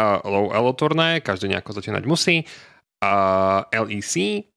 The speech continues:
Hitpoint Masters a tak ďalej, môžeme pokračovať ďalej, všetko okrem Rocket League, ktorého si veľký enjoyer taktiež. A akú ligu by si si chcel skúsiť zakástiť? Keď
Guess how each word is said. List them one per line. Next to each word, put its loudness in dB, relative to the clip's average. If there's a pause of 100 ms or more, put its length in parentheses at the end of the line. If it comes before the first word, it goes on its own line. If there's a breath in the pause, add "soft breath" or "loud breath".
(600)
Hitpoint 0
Masters 0
a -4
tak -2
ďalej, 2
môžeme 0
pokračovať -2
ďalej, 2
všetko -6
okrem 0
Rocket -2
League, -2
ktorého -2
si -6
veľký -2
enjoyer -2
taktiež. -2 (640 loud breath)
A 2 (640)
akú -2
ligu 2
by 4
si -2
si -6
chcel 2
skúsiť -2
zakástiť? -4
Keď 0